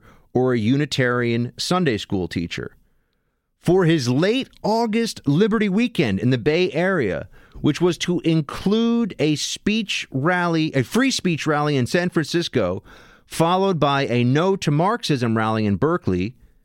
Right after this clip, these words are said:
headed by a local transsexual patriot, Joey advertised that no extremists will be allowed in,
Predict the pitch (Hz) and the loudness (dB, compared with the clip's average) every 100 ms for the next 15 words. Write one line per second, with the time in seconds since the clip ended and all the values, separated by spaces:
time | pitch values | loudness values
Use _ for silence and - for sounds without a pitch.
0 | _ - 190 285 226 214 180 170 202 196 | _ -4 -2 0 0 0 0 2 0 0
1 | 175 143 - 180 175 160 - 220 - - | 0 -2 -4 -2 0 0 -2 -4 -2 -2
2 | 160 139 - 180 - 98 71 - - - | 0 0 0 0 -2 -4 -6 -8 -18 -20
3 | _ _ - - 104 196 240 160 123 120 | _ _ -12 -2 2 2 2 0 0 0
4 | 120 123 107 107 98 120 117 123 196 247 | -2 0 0 0 0 0 2 2 2 0
5 | 208 - 202 202 202 - 160 143 123 110 | -4 -2 0 2 2 0 0 2 0 0
6 | 92 90 107 180 220 220 | 0 0 0 0 -2 -4